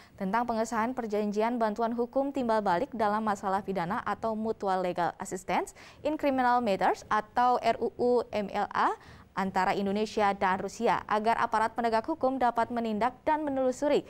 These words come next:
kejahatan pencucian uang, perpajakan, dan perdagangan manusia yang dilakukan warga negara Indonesia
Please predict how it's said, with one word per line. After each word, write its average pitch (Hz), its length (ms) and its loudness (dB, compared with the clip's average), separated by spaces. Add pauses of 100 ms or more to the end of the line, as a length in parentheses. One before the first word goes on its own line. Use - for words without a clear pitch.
(220)
kejahatan 185 480 0
pencucian 214 480 -2
uang, 220 400 0
perpajakan, 214 720 -2
dan 277 160 2
perdagangan 233 480 2
manusia 220 560 0 (320)
yang 294 240 4
dilakukan 302 400 4
warga 269 400 4
negara 240 480 2
Indonesia 277 720 2